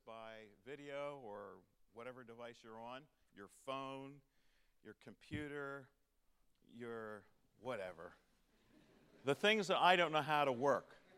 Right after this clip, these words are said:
you know, whatever, whatever those things are. But, uh, we're glad that you've, uh, joined with us today, and, uh, it's wonderful to be able to worship the Lord in music and be focusing upon Him. He's the Lord of all.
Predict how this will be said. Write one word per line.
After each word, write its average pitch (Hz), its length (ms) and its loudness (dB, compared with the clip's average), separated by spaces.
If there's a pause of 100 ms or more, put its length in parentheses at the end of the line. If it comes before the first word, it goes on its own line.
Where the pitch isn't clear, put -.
(140)
you 127 80 -6
know, 117 100 -2
whatever, 151 540 10
whatever 139 380 6
those 131 240 4
things 120 340 0
are. 107 320 2 (640)
But, 127 220 4
uh, 120 160 6
we're 131 180 2
glad 147 400 6
that 131 140 2
you've, 135 280 0
uh, 127 140 4
joined 139 300 0
with 147 180 -2
us 135 160 -6
today, 143 480 6
and, 110 160 -4 (600)
uh, 110 340 4 (380)
it's - 180 -10
wonderful 139 460 2
to 123 80 -2
be 127 100 0
able 131 140 2
to 120 80 0
worship 123 400 -2
the 113 80 -4
Lord 117 300 0
in 107 180 -4
music 127 500 -2
and 104 220 -4 (440)
be - 80 0
focusing 139 540 0
upon 120 320 -2
Him. 127 240 -2
He's 131 240 -2
the 117 80 -2
Lord 120 320 0
of 113 100 -6
all. 117 400 2